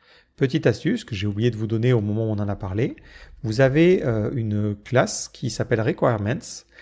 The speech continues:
qui va contenir tout un tas de constantes par rapport aux prérequis des U R L. Si je regarde cette classe-là, c'est un énumérateur, d'ailleurs je me suis trompé,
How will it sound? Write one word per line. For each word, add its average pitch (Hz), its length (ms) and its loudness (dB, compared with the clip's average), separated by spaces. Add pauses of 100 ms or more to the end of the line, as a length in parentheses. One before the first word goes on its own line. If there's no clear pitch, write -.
(140)
qui - 80 -6
va 131 100 2
contenir 135 460 -2
tout - 160 -10
un 185 80 0
tas 156 140 2
de 131 80 2
constantes 123 640 -4
par 120 100 -2
rapport 104 420 0 (300)
aux 135 240 4
prérequis 135 540 0
des 123 180 0
U 120 140 0
R 110 80 -6
L. 123 160 -10 (640)
Si - 200 -8
je 110 80 0
regarde 123 360 4
cette 110 300 -4
classe-là, 117 680 -4
c'est - 200 -6
un 107 100 2
énumérateur, 139 640 0
d'ailleurs 101 300 -4
je 104 100 -8
me 95 100 -8
suis - 120 -16
trompé, 117 400 -4